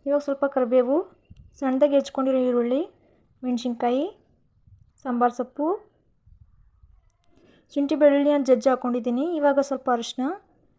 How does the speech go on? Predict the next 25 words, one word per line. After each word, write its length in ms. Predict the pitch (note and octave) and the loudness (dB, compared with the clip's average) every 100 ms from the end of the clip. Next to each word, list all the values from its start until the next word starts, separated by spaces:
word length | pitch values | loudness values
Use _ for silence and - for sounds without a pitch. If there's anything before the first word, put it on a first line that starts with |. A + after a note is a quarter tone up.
| _ _ _ _ _ _ _ | _ _ _ _ _ _ _
ಚಕ್ಕೆ 260 | D4+ D4 D#4 | -4 0 2
ಲವಂಗ 340 | D#4 C#4 C#4 C#4+ | 2 2 0 0
ನಾನು 140 | C#4+ | -2
ಸ್ವಲ್ಪ 260 | C#4 B3 C#4 | -2 -2 -2
ಪುಡಿ 260 | C#4 B3+ | -2 -4
ಮಾಡಿ 200 | C4 C4 | -2 -4
ಇಟ್ಕೊಂಡಿದ್ದೆ. 500 | A#3 - A#3+ A#3 A#3 C4 - _ _ _ _ _ _ _ _ _ _ _ _ - - | -6 -6 -4 -4 -4 -6 -8 _ _ _ _ _ _ _ _ _ _ _ _ -18 -6
ಇವಾಗ 200 | C#4+ D4+ | 0 0
ಸ್ವಲ್ಪ 280 | D4+ C#4 C#4+ | 2 0 0
ಸಾಲ್ಟ್ 420 | C#4 B3+ B3 B3 | 0 0 0 -2
ಹಾಕಿ 160 | C4 C#4+ | -2 -2
ಇದನ್ನ 200 | C#4 C4+ | -2 -4
ಚೆನ್ನಾಗಿ 300 | B3 B3 C4 | -4 -4 -2
ಕಲಿಸ್ಕೊಬೇಕು. 640 | B3 A#3 B3 A#3+ A#3 D4 G4+ - _ _ _ _ _ _ _ - _ - - _ _ _ _ _ C4+ | -2 -4 -6 -6 -6 -4 -6 -8 _ _ _ _ _ _ _ -20 _ -20 -20 _ _ _ _ _ -2
ನೋಡಿ, 260 | C4+ C4+ F#4+ - _ _ C4 | 0 0 -4 -8 _ _ -2
ಒದ್ದೆ 320 | C4 B3 D#4+ | 0 2 2
ಕೈಯಲ್ಲಿ 400 | D4+ C#4 C4+ C#4 | 4 4 2 0
ಈ 40 | |
ಥರ 140 | C#4 D4+ | 0 -2
ಮುಟ್ಟಿ 380 | D#4 B3 - D4+ A4 - - - - - - _ - | -2 -2 -4 -4 -6 -12 -20 -20 -20 -20 -20 _ -2
ಸ್ವಲ್ಪ 200 | C#4 C#4 | 0 2
ಹಿಟ್ಟು 240 | C#4+ - C#4 | -2 2 2
ಎತ್ಕೊಂಡು 460 | C#4 C4+ C#4 E4 | 2 -2 0 0
ಸ್ವಲ್ಪ 320 | E4 C4 B3+ | 0 -4 -2
ತಟ್ಕೊಳ್ಳೋಣ. 560 | D4 C4+ B3 B3+ B3 | -2 -2 -2 -2 0